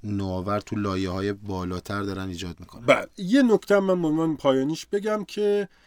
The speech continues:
Speaker 2: اینجا یه موضوعیه که خیلی نیازمند رگولاتوریه، به اسم باندل کردن خدمات. اینو باید به دقت و کیسی رگولاتور بررسی کنه،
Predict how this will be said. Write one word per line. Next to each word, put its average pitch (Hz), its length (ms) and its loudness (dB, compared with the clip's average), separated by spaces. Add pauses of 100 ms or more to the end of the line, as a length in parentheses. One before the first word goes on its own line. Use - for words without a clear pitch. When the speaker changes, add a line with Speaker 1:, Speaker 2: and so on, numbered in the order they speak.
(220)
Speaker 2:
اینجا 170 520 6
یه 170 160 6
موضوعیه 135 920 2
که - 160 -4
خیلی 139 480 2
نیازمند 113 760 -2
رگولاتوریه، 113 840 -4 (300)
به 139 100 -4
اسم 190 220 0
باندل 123 640 4
کردن 120 540 -2
خدمات. 95 520 -6 (500)
اینو 160 200 4
باید 151 260 6
به 127 80 2
دقت 123 480 0
و 160 40 0
کیسی 123 760 -2
رگولاتور 110 600 -4
بررسی 98 460 -4
کنه، 80 280 -12